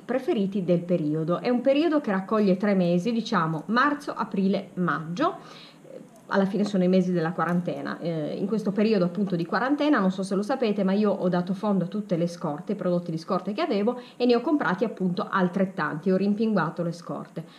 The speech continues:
Quindi giunti adesso a fine mese siamo, ehm,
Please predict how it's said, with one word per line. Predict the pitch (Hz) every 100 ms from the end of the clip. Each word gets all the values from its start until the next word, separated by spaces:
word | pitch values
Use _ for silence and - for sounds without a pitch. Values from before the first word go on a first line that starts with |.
| - -
Quindi | 294 247 160 160 -
giunti | 175 233 202
adesso | 196 214 214
a | 180
fine | 240 330
mese | 226 202 220
siamo, | 233 - 185 170 190 208
ehm, | - 156 151 156 151 147 147